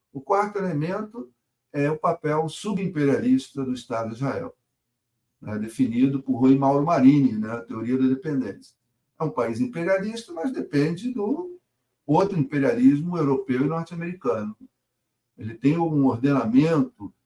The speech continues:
e tem uma perspectiva de se tornar uma potência imperial, como eu co-, acabei de, de demonstrar alguns elementos. Eles estão presentes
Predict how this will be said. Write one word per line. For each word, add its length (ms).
e 120
tem 320
uma 200
perspectiva 1120
de 240
se 500
tornar 720
uma 200
potência 460
imperial, 440
como 160
eu 80
co-, 240
acabei 400
de, 320
de 160
demonstrar 480
alguns 260
elementos. 480
Eles 120
estão 140
presentes 680